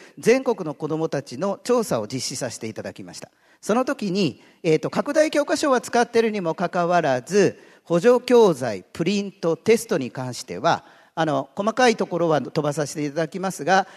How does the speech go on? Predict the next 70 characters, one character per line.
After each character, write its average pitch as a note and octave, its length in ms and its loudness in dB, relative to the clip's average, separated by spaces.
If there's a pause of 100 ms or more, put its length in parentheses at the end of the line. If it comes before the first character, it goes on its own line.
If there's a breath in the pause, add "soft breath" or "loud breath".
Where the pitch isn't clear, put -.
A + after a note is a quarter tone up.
(200 loud breath)
通 G#3 200 4
常 G#3+ 160 4
の G3+ 120 0
学 F#3+ 220 0
級、 F3+ 180 0
弱 D3+ 200 -4
視 - 140 -4
学 F#3+ 240 0
級、 A2 260 -8
そ - 140 -10
れ D#3+ 100 0
か F3 120 0
ら F3 80 4
盲 D#3 180 -2
学 A3 220 0
校 G#3+ 120 0
で C#3 120 -4
調 D3+ 200 0
べ B2 120 -8
た A#2 100 -12
結 A#2+ 220 -6
果 B2+ 100 -4
で A#2+ 80 -6
い A2+ 80 -6
う A2 80 -8
と B2 80 -8
で G2+ 140 -10
す - 60 -16
ね、 C3 200 -4 (240 loud breath)
一 G3+ 220 -6
番 C#4+ 200 0
専 C4 240 2
門 C4+ 200 -4
性 B3+ 160 4
が B3 100 2
高 A#3+ 300 0
い A#3 80 0
と A3+ 80 -2
い F#3+ 100 2
う E3+ 60 0
盲 F#3+ 240 0
学 G#3+ 240 -2
校 D#3 200 -2
で C#3 120 -4
も F#3 260 0 (160 loud breath)
半 C#4+ 220 2
分 D4 160 -2
ち C#4 80 0
ょ - 20 4
っ C4 60 -2
と B3+ 100 -4
ぐ B3 60 0
ら A3+ 80 4
い - 40 0
で A2 100 -6
す。 - 160 -16 (100)
え D#3+ 160 0
ー、 - 20 -4
ほ F3+ 140 -2
と B3+ 160 4
ん A3 60 -2
ど G3 100 -2
の F#3 100 0
テ F#3 160 0
ス - 80 -8
ト、 D3+ 100 -4
プ D#3+ 140 -6
リ D3 120 0
ン C#3+ 80 -6
ト、 G#3+ 280 2